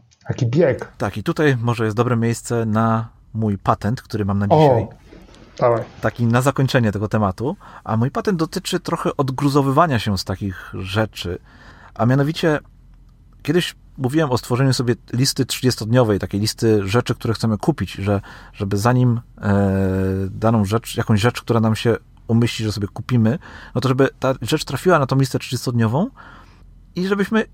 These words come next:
Speaker 2: kupili ją dopiero po trzydziestu dniach od trafienia jej na tą listę, jeżeli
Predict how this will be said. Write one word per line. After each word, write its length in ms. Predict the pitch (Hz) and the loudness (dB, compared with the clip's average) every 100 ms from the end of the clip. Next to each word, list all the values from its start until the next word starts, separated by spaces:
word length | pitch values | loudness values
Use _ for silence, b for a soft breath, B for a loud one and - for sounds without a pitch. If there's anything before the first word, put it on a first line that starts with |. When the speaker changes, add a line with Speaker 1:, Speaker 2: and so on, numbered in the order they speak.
| - | -10
Speaker 2:
kupili 280 | - 269 | -6 -2
ją 120 | 247 220 | 0 0
dopiero 280 | 208 220 | 0 0
po 140 | 202 175 | 0 -4
trzydziestu 500 | - - 190 226 208 | -4 -2 -2 -2 -2
dniach 440 | 147 139 165 - - | 0 2 2 0 -2
od 200 | 143 127 | -2 -2
trafienia 440 | 143 135 143 123 127 - - - - | -4 0 0 0 -2 -8 -16 -20 -12
jej 240 | 123 123 | -2 0
na 100 | 123 | 2
tą 140 | 117 123 | 0 0
listę, 360 | 120 160 180 - B B B B B - - - - - | 0 0 -2 -4 B B B B B -20 -20 -20 -20 -2
jeżeli 240 | 143 165 | 2 2